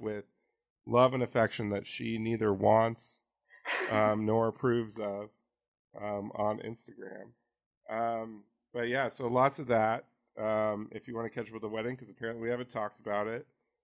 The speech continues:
Speaker 1: um, because we've literally <laughs> not recorded in over a month. Um, so yeah, but if you wanna, uh, if you like this, uh, and you haven't subscribed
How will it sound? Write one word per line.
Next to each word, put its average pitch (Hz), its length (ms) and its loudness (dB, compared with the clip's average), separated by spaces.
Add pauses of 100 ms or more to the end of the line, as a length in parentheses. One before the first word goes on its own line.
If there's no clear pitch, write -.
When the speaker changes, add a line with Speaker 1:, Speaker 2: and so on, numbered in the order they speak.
(240)
Speaker 1:
um, 107 340 0
because 131 360 -14
we've 123 240 -4
literally 117 420 -2
<laughs> - 20 -14
not 131 220 -2
recorded 123 460 -4
in - 100 -18
over 113 340 -8
a 160 60 -10
month. 147 320 -10 (840)
Um, 107 460 0 (100)
so 113 280 0
yeah, 135 280 8
but 117 240 2
if 123 140 2
you 143 140 8
wanna, 156 220 8
uh, 120 720 8 (800)
if 123 120 -6
you 131 160 2
like 151 280 8
this, 107 500 0 (340)
uh, 107 40 2
and 113 220 0
you 117 140 4
haven't 123 360 6
subscribed 104 760 -4